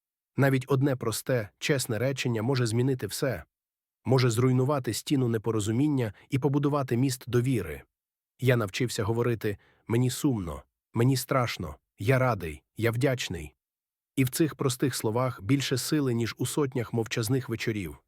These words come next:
Тепер, коли ми з Ліною сваримося, а таке інколи все одно трапляється, бо ми живі люди, ми завжди повертаємося до одного простого правила: не припускати, не вгадувати.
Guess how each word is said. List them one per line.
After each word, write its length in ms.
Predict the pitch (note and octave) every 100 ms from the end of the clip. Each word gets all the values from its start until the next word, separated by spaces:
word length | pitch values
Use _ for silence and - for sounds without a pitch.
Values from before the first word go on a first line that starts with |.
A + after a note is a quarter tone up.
| _ _ _ _
Тепер, 320 | - G#2+ B2+
коли 200 | - A#2+
ми 120 | B2 A#2
з 100 | A2+
Ліною 300 | C3+ B2 G#2+
сваримося, 680 | - C3 B2+ A2+ - G#2+ - _ _
а 80 | C#3
таке 200 | D3 D#3+
інколи 440 | D3 D#3 C#3 C3
все 180 | A#2+ -
одно 240 | B2+ B2 A2+
трапляється, 760 | G#2 A2 C3+ B2+ G#2+ - F#2 - _ -
бо 100 | C3
ми 140 | C#3+
живі 280 | A#2 A#2+ B2
люди, 400 | B2+ D3 A#2 F#2+ - _ -
ми 120 | C#3
завжди 320 | C#3+ C#3 C3+ D3+
повертаємося 720 | C#3 C3 C3 C#3 B2+ A#2+ A#2
до 140 | A#2
одного 320 | A2+ C3+ A2+
простого 440 | G#2 A2+ - A#2+ G#2+
правила: 500 | C3 A#2 G2 D2 C#2+ _ _ _ _
не 120 | B2+ C#3+
припускати, 800 | D#3 C#3 C3+ - B2+ - D#2 - _
не 100 | A#2+
вгадувати. 680 | C3 D3 C3+ G2+ E2+ - D2